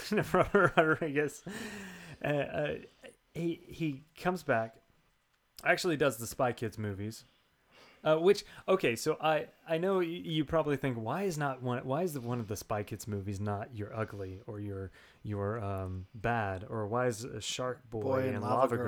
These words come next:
Speaker 2: Girl.
Speaker 1: But I gotta take into account,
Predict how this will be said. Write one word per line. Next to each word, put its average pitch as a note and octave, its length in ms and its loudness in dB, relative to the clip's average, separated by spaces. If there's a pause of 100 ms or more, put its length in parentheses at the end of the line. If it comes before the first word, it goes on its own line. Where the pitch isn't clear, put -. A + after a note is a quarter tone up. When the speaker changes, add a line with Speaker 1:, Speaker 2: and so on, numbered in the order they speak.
(160)
Speaker 2:
Girl. A2+ 80 -8 (420)
Speaker 1:
But F3+ 360 8 (460)
I E3+ 120 6
gotta G3 180 6
take D#3+ 220 2
into C3+ 240 2
account, A#2 400 0